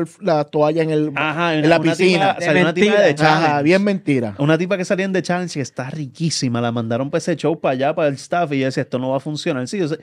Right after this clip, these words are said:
Speaker 2: esta tipa compitiendo en, en cosas cabronas, es una, es una estúpida.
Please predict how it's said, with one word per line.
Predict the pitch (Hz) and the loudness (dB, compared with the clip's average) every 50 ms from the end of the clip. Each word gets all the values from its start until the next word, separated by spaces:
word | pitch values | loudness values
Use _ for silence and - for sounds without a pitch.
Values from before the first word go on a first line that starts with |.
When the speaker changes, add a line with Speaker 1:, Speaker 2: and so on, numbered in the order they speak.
| - - _ _ _ _ - | -12 -20 _ _ _ _ -6
Speaker 2:
esta | - 143 - - | -6 -4 -2 0
tipa | 156 175 180 202 | 0 2 2 2
compitiendo | 170 190 185 170 - 185 147 165 170 185 196 196 196 190 | 2 0 -2 -2 -2 0 2 2 2 2 2 2 2 2
en, | 180 175 170 165 165 160 156 160 | 2 0 0 0 0 0 0 0
en | 160 151 | 0 0
cosas | 139 - 180 175 - 208 180 - | 0 0 -2 0 0 0 0 0
cabronas, | - 185 170 175 185 208 208 196 170 156 156 | 2 2 2 4 2 2 2 2 2 2 2
es | 151 | 2
una, | 156 175 170 170 _ | 2 0 -2 -2 _
es | - 143 | -6 -4
una | - 156 180 | -2 -2 -2
estúpida. | 175 - - 247 233 247 175 147 135 120 - | 0 0 0 -2 0 2 2 2 2 2 0